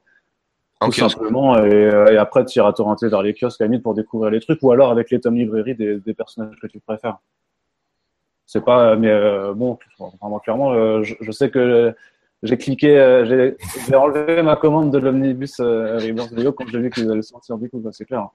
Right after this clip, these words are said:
Speaker 2: C'est super intéressant.
Speaker 1: Ah, le rap-, le rapport, effectivement, prix, euh, quantité de pages est, euh, est, est carrément, est carrément là. Après, euh,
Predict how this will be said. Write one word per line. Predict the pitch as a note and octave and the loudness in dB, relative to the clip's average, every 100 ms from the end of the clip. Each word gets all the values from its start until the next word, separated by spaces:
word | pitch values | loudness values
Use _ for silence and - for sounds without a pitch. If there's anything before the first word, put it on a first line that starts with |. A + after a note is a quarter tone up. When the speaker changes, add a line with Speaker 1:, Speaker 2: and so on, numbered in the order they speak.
| _ | _
Speaker 2:
C'est | _ | _
super | - A#2+ A#2+ | -10 -6 -2
intéressant. | A2+ A2+ A2 G#2+ F#2+ _ _ _ _ _ _ _ _ _ _ _ - | -2 -4 -6 -8 -18 _ _ _ _ _ _ _ _ _ _ _ -10
Speaker 1:
Ah, | G2 | -8
le | F2 | -6
rap-, | F#2 G2+ _ - | -6 -6 _ -4
le | B2 | 0
rapport, | A#2 A#2+ C#3 | 0 0 -2
effectivement, | A2+ G#2 - G#2 F#2+ | -2 -6 -10 -8 -8
prix, | - A#2+ A2+ | -8 -8 -4
euh, | G2+ F#2 | -4 -4
quantité | F#2+ F#2 - F#2 | -10 -14 -12 -12
de | - | -6
pages | A#2 G2+ | -6 -4
est, | F2+ - - | -8 -10 -12
euh, | F#2 F2 E2+ F2 F2 F2+ - - - - - - - | -8 -6 -6 -6 -6 -8 -12 -20 -20 -20 -20 -20 -12
est, | F#2 - - F2 | -10 -8 -8 -10
est | |
carrément, | - E2+ F2 F2 - | -8 -8 -6 -8 -8
est | A#2 | -10
carrément | - F2+ F2 F2 | -10 -6 -6 -4
là. | G#2 A#2+ | -4 -4
Après, | - F#2+ - B2 A2+ A2+ | -4 -8 -8 -4 0 0
euh, | G2+ F2+ | 0 -2